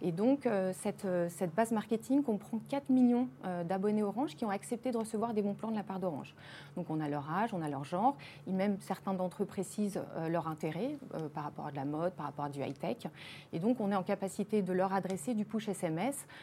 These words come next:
euh, soit, euh, quand ils sont sur leur lieu de rés-, de, de résidence,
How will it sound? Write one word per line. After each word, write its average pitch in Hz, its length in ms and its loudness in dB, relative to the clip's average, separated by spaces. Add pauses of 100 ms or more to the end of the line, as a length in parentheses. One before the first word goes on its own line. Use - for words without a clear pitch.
(240)
euh, 156 280 -4
soit, 226 520 0
euh, 160 200 -2
quand 175 240 -6
ils - 60 -14
sont 190 180 -4
sur 170 260 -4
leur 160 140 -2
lieu 170 140 -2
de 160 60 -4
rés-, 156 240 -6
de, 156 260 -2
de 156 100 -4
résidence, 160 580 -2